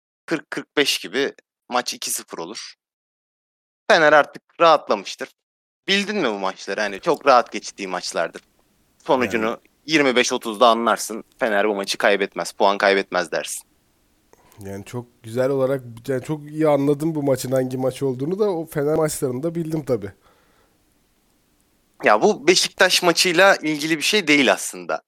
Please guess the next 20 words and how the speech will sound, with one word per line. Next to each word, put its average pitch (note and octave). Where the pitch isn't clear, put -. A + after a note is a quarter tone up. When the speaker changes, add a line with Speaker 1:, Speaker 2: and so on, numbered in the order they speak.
Speaker 1:
Ee, F2
bu C#3
benimle D3+
ilgili F2
bir -
konu E3+
ama, G3
e, F#2+
Fenerbahçe F#3
maçlarına E3+
has D#3+
bir -
şey. -
Öyle G2+
söyleyeyim. D#2+
Speaker 2:
Anladım, A2+
anladım, G2+
evet. -
Speaker 1:
Şimdi A3
Mert, -